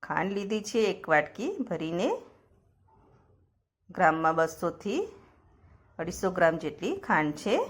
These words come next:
મિક્સ કરી લઈશું. પહેલાં આપણે મસાલા સરસ મિક્સ કરી લેવાના છે અને પછી આપણે ઇન્સ્ટન્ટ કાચી કેરીનો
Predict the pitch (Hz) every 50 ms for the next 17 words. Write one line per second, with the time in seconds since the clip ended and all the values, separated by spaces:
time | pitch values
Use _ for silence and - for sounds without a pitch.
0 | - - - - _ - _ _ _ _ _ _ _ _ _ _ - 160 151 156
1 | - - - - 214 202 196 202 208 214 202 214 220 - - 330 480 - - -
2 | - _ - - - _ _ _ _ _ _ _ _ _ _ _ _ _ _ _
3 | _ _ _ _ _ _ _ _ _ - - 156 147 151 151 147 151 160 160 208
4 | 330 415 370 202 175 - 180 165 165 165 170 170 - 175 156 160 165 - - 196
5 | 226 - - - - 202 165 156 151 151 156 151 151 147 147 151 151 151 151 156
6 | 156 - - 226 294 415 508 - - - _ _ _ _ _ _ _ _ _ _
7 | _ _ _ _ _ _ _ - 190 175 165 165 165 156 156 - 226 196 165 156
8 | 165 156 226 - 220 190 196 - - - 180 220 381 466 453 - - - - -
9 | - _ _ _ - - 151 151 - 165 156 - 151 151 147 147 254 359